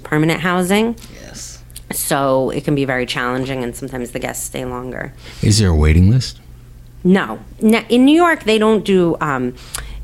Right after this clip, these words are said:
Speaker 1: there's a law: homeless where found, and if someone's homeless, the county has to house them immediately. So we do get a lot of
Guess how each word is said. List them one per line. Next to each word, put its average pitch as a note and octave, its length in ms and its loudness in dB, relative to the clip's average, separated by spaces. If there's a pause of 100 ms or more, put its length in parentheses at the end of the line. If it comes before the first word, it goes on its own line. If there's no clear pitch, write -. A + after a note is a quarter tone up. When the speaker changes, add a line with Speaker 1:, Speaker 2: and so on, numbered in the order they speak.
(140)
Speaker 1:
there's F#3 240 0
a F3+ 100 2
law: E3+ 260 2
homeless E3 440 2
where C#3 100 2
found, D#3 580 -2
and C#3+ 360 0
if D#3+ 140 -2
someone's G3 340 2
homeless, E3 540 0
the E3 200 -2
county D3 280 -2
has C#3 220 -6
to - 80 -8
house F2 280 -8
them C#2+ 280 -8
immediately. A2+ 600 -4 (1120)
So - 180 2
we A3 140 4
do F#3 220 4
get E3 180 0
a D3+ 40 2
lot B2+ 240 0
of A#2 320 -6